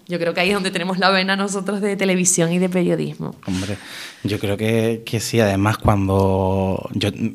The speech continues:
Speaker 2: también observo bastante, y es que es contarlo y es que se te ilumina la cara.
Speaker 1: Me encanta,
Speaker 2: O
Speaker 1: me
Speaker 2: sea,
Speaker 1: encanta.
Speaker 2: pero también, mm, visto un poco desde el punto de vista, eh, de la salud,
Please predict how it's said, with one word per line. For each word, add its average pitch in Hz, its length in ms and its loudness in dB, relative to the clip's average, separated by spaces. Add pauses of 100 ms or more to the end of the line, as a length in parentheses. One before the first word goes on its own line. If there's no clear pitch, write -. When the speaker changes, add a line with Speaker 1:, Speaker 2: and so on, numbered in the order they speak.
(160)
Speaker 2:
también 95 300 0
observo 101 360 4
bastante, 120 640 6 (380)
y 135 120 4
es 101 100 -2
que 117 140 2
es - 120 -4
contarlo 95 640 -2
y 104 40 0
es 101 60 -8
que 123 120 -2
se 131 120 4
te 117 100 4
ilumina 95 340 2
la 110 160 2
cara. 113 420 4
Speaker 1:
Me 123 60 4
encanta, 147 480 -4
Speaker 2:
O 143 40 4
Speaker 1:
me 123 60 8
Speaker 2:
sea, 107 460 4
Speaker 1:
encanta. - 180 -8 (400)
Speaker 2:
pero 127 240 8
también, 123 600 4
mm, 120 800 4
visto - 200 6
un 113 60 10
poco 113 200 8
desde 117 140 2
el 107 100 -4
punto 107 300 -4
de 214 120 0
vista, 127 600 -2
eh, 92 640 -8
de 95 140 -4
la 90 160 -4
salud, 90 440 -4